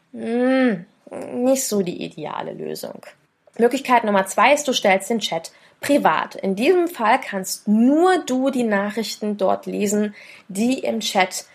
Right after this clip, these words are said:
gelandet sind. Also alle anderen Teilnehmer können nicht sehen,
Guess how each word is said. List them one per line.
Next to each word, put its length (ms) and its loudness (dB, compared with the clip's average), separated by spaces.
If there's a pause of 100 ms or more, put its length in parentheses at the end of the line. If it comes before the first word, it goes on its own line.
(160)
gelandet 440 2
sind. 300 -6
Also 260 0
alle 300 -4
anderen 380 2
Teilnehmer 580 0
können 420 -6
nicht 360 -4
sehen, 340 -2